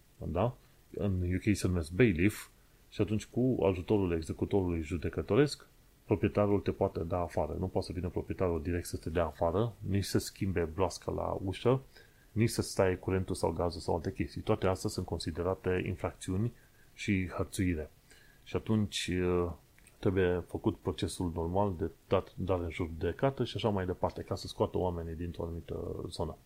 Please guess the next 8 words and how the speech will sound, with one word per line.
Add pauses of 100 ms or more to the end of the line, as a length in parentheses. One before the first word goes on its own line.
(600)
Am,
uh, (200)
undeva
în
două
mii
șaisprezece,
când